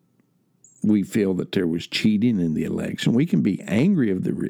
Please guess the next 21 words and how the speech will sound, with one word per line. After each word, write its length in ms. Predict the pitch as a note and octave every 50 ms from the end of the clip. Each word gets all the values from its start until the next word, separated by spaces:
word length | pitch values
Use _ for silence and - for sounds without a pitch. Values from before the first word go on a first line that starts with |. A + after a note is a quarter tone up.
| -
outcome 540 | - F2 E2+ D2 - - - - E2 E2+ D#2+
of 60 | C#2
the 100 | C#2+ D2+
election. 500 | C2+ D#2+ E2+ - - - - - - -
We 120 | A#2+ D#3 F3
can 160 | - C#3+ A#2+
be 220 | A2 G#2 F2 - -
angry 420 | A2 C3 F#3+ A#3+ G3 C3+ B2 -
over 260 | F#2+ F2+ - - -
a 60 | -
ball 300 | - - - D#2 - F#3+
game 260 | G3+ G#3+ - - - -
score, 380 | - - - - - - D3 - - - - - - - - - - -
but 240 | - C3 B2 -
we 220 | - B2+ C3 C#3 C3
cannot 840 | C3 - - - F#3+ A3+ A3 G#3+ G3 D#3 C3+ C#3+ D#3 D#3+ G3 F#3+
sin 840 | - - - - - - D3 E3 E3 C#3 F#2+ D2+ C2+ D2 F#2+ - - - _ _ _ _ _ _ _ _ _ _ _ _ _ _ _ _ _ _ - -
because 480 | - - - - B2 B2 C#3+ C#3 A#2 G#2+
of 60 | G#2+
that 180 | G2+ G2 F2+ F2+
anger. 520 | F#2 A2 D3+ G3 F3 - - - - -